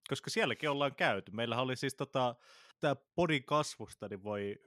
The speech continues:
avata sen verran, että siis meillähän oli suhteellisen niinku, ähm, vaatimattomat kuulijaluvut vielä sinne niinku jonnekin kesäkuulle asti. Ja sit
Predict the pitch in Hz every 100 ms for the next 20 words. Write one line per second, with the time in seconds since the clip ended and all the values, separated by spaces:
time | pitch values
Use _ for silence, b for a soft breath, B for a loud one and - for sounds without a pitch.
0 | - 131 120 104 - 120 104 104 98 92
1 | - - 107 101 117 117 117 127 127 143
2 | 123 - 104 101 98 101 95 104 - _
3 | _ _ _ _ _ _ _ _ - 110
4 | 101 95 95 - - 131 127 98 95 -
5 | 98 - 123 117 107 95 92 92 95 -
6 | 98 98 98 98 101 98 104 - _ 107
7 | 104 - - 170 151 - 120 110 104 104
8 | - - - _ _ _ _ _ _ 117